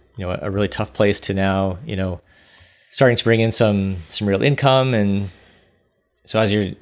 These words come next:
kind of dealing with, with those needs and looking after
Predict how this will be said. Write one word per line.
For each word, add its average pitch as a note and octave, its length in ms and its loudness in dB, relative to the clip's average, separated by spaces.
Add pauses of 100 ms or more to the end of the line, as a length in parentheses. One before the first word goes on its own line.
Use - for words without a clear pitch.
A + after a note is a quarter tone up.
(120)
kind G#2+ 160 -4
of G2+ 60 -2
dealing G#2+ 260 0
with, G2+ 260 -2
with G2+ 200 -4
those A#2+ 240 6
needs G#2+ 300 0
and F#2+ 320 -4 (120)
looking G2+ 220 -2
after F#2+ 540 -2